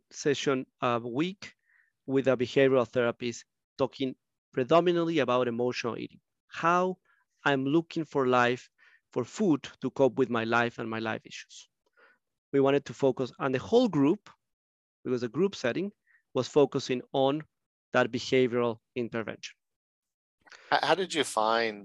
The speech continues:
Speaker 2: the patients that were emotional eaters responding to that restriction of not being able to eat at certain, or not to snack in between meals? What was their reaction to that?
Speaker 1: It wasn't easy for them. At the beginning, they found that quite challenging.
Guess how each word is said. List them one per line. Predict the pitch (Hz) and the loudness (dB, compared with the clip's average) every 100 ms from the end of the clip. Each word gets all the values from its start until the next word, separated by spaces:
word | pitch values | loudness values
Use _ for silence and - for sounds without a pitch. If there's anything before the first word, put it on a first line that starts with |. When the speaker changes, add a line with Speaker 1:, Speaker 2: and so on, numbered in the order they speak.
| - | -10
Speaker 2:
the | 98 95 92 92 | -6 -4 -4 -4
patients | 110 101 - 98 - | -4 -4 -6 -6 -4
that | 101 98 98 104 | -2 -4 -6 -10
were | 101 95 95 92 - - - - | -4 -2 -4 -6 -16 -20 -20 -16
emotional | 101 107 120 - 110 | -2 0 0 -2 -2
eaters | 101 98 101 98 95 - - 113 | 0 0 0 -2 -4 -8 -8 -4
responding | - - 139 151 131 113 101 - | -2 2 4 4 2 -4 -4 -4
to | 110 107 | -4 -4
that | 95 98 95 95 | 0 4 4 4
restriction | 104 95 - 117 - 120 98 | -2 -8 -2 -2 0 -2 -4
of | 95 95 92 90 - | -4 -4 -4 -10 -10
not | 95 101 98 | -4 -4 -4
being | 104 92 95 | -8 -10 -8
able | 95 92 90 | -8 -10 -12
to | 101 90 | -14 -14
eat | 90 92 | -14 -10
at | 90 | -10
certain, | 92 85 | -10 -4
or | 98 | -2
not | 101 107 107 | 2 2 2
to | 98 | 0
snack | - 104 90 87 - | 0 0 -4 -4 -14
in | 90 | -16
between | 90 - 92 90 | -16 -20 -20 -20
meals? | 90 82 78 - | -20 -20 -20 -16
What | - | -14
was | - 127 | -10 -8
their | - 123 | -2 -2
reaction | 113 110 104 - 117 | 0 2 2 0 -12
to | - 80 | -14 -18
that? | 69 - _ _ _ _ - | -16 -18 _ _ _ _ -2
Speaker 1:
It | 170 | 0
wasn't | 180 - 180 170 | 0 0 0 0
easy | - 151 | -2 -8
for | 127 | -8
them. | 113 - _ - | -12 -14 _ -4
At | |
the | 135 131 | 0 0
beginning, | 120 151 180 | 2 4 4
they | 170 143 147 | 2 0 0
found | 135 123 | 0 0
that | 120 | -4
quite | - 123 | -2 -2
challenging. | - 143 135 123 - | 0 0 0 -2 -14